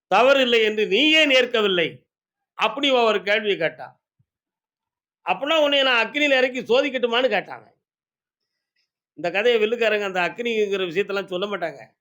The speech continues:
அந்த ரெண்டு வார்த்தையோட அந்த குலத்தை த-, மட்டம் தட்டி விட்டுருவாங்க.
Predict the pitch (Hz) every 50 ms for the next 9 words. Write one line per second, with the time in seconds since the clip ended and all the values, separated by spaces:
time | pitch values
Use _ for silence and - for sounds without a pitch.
0 | _ _ _ _ _ _ - 160 170 180 180 202 226 233 240 214 196 196 214 220
1 | 214 - 226 226 233 226 208 196 202 185 190 196 202 233 226 226 226 208 196 185
2 | 180 180 - 170 165 165 170 180 180 240 233 220 220 190 202 185 165 - 175 165
3 | 143 127 110